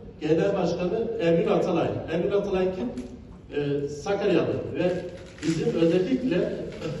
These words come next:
işçi personel, e, memur maaş ve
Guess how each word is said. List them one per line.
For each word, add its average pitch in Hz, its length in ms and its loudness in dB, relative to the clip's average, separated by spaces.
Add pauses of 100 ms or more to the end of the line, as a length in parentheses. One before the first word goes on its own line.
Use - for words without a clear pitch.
(720)
işçi 160 380 -4
personel, 180 540 -2 (420)
e, 135 120 -2
memur 165 600 2
maaş 160 280 0
ve 175 400 -2